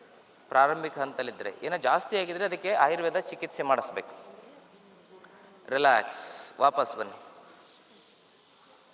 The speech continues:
ರಿಲ್ಯಾಕ್ಸ್.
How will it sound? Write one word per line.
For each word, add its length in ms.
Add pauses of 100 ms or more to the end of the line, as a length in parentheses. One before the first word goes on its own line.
(1500)
ರಿಲ್ಯಾಕ್ಸ್. 800